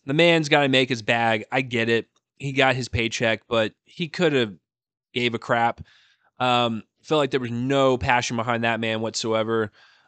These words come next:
Uh, the little girl was fine, I guess. And who's the mother? I thought she was also kinda stale and cold. It,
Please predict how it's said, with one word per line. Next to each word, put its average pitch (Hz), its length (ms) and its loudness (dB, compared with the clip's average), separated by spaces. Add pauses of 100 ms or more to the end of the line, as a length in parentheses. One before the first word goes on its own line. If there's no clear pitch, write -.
(160)
Uh, 131 280 0
the 131 100 -4
little 180 220 4
girl 160 280 4
was 151 140 -2
fine, 143 560 -2
I 143 120 0
guess. 143 640 -2
And 120 520 -4 (380)
who's 233 180 -10
the 131 260 -4 (240)
mother? 127 760 -4 (1600)
I 135 40 -20
thought 226 160 -2
she 226 120 -2
was 160 140 0
also 113 260 0
kinda 110 220 -4
stale 113 340 0
and 107 120 -4
cold. 110 360 -2
It, 143 100 0